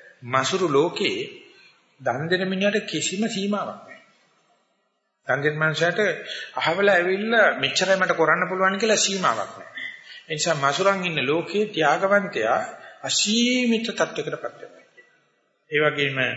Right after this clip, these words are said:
හොරකම් කරන්නන් අතර දන් දෙන කෙනා. ඒ වගේ බලාන බලාන යනකොට අපි මේ සීමිත වර්ග කළ හැකි ආශාවල් ටිකක් පසුපස්සේ දුවන වෙනුවට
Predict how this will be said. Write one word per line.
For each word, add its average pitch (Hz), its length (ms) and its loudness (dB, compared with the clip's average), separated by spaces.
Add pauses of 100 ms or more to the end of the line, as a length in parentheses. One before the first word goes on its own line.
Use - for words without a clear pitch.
(560)
හොරකම් 160 360 0
කරන්නන් 180 440 4
අතර 202 200 0 (320)
දන් 143 260 0
දෙන 113 180 -4
කෙනා. 87 320 -18 (1200)
ඒ 147 180 0
වගේ 170 240 0
බලාන 160 320 4
බලාන 156 300 4
යනකොට 147 440 -2 (580)
අපි - 260 -10
මේ 165 200 -4
සීමිත 156 640 -2 (520)
වර්ග 127 340 2
කළ 160 220 2
හැකි 151 320 0 (300)
ආශාවල් 139 540 2
ටිකක් 147 280 -4 (100)
පසුපස්සේ 139 540 -4
දුවන 139 260 -2
වෙනුවට 127 480 -2